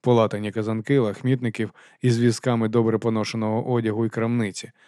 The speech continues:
де можна було купити розпарований посуд та інші дешеві речі. Я заздалегідь знав, що мій клунок поважче, та тут уже нічим не зарадиш.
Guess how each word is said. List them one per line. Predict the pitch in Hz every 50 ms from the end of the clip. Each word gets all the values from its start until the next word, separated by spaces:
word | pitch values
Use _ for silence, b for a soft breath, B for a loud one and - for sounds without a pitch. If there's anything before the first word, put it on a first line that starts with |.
| b b b
де | 113 120
можна | 117 117 113 110 104 110 107
було | 104 107 104 101
купити | - 110 98 - 135 131 - 120 107 b b b b b b b
розпарований | 127 123 127 120 - - 123 113 117 113 107 107 107 104
посуд | 98 - 131 139 131 - 120 - - _
та | 127 120
інші | 113 107 104 104 - -
дешеві | 110 117 113 - - 101 95 98 101
речі. | 98 90 80 _ - - _ _ _ _ _ b b b b b b b b b b b b b b b
Я | 127 131 131
заздалегідь | 120 127 127 120 117 131 127 127 117 127 135 123
знав, | 117 127 143 139 120 113 98
що | - - - 117
мій | 113 110 107
клунок | - 117 113 110 107 104 104
поважче, | _ 120 117 117 135 135 123 - - - 98 92 87 - _ _ _
та | - 117
тут | 110 - 151 135
уже | 131 120 127 123
нічим | 120 117 - - 127 117
не | 117 110
зарадиш. | 110 113 101 95 87 82 - - - -